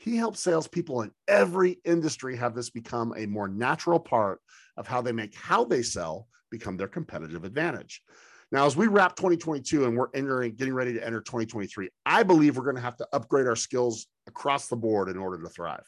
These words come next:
And one of those places you need to be intentional about how you upgrade the, your skill set and those in your team, it's gotta be in storytelling. And that's why I had to have Ravi on the show. I have been chasing him down. I'm excited to have him here. You are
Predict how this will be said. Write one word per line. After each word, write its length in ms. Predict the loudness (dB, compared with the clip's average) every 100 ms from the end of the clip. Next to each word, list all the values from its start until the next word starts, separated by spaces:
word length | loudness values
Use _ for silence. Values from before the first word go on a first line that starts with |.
| _ _ -20 -20 -20 -6
And 180 | -2 6
one 160 | 8
of 80 | 10
those 180 | 8 6
places 560 | 4 4 4 2 0
you 120 | -4 -2
need 260 | 0 0
to 80 | 0
be 160 | 2 2
intentional 500 | 2 -4 -4 -4 -2
about 280 | -2 -2
how 220 | -4 0 0
you 340 | 0 4 4
upgrade 340 | 4 4 4
the, 120 | 2 -4
your 220 | 4 6
skill 260 | 4 0 -4
set 320 | -4 -4 -4
and 140 | -6 -2
those 220 | -2 0
in 80 | -4
your 100 | -4
team, 460 | -4 -4 -2 -4 -8 -20 -10
it's 180 | -6 -6
gotta 400 | 0 4 4 4
be 140 | 2 0
in 100 | -2
storytelling. 760 | 2 6 6 6 0 -2 -6 -12 -20 -10
And 180 | -8 0
that's 280 | 6 6 6
why 180 | 2 2
I 40 |
had 200 | 0 -2
to 40 | -4
have 160 | -6
Ravi 300 | -2 -2 -2
on 80 | -4
the 60 | -4
show. 240 | 0 0
I 80 | 0
have 140 | -2 -2
been 100 | 0
chasing 480 | 4 4 4 0
him 180 | 0 0
down. 380 | 4 6 6 2 -4 -20 -10
I'm 100 | -8
excited 480 | -6 2 6 6 6
to 80 | 4
have 160 | 2
him 100 | 0
here. 360 | -2 0 0 -4 -14 -2
You 200 | 4
are 100 | 6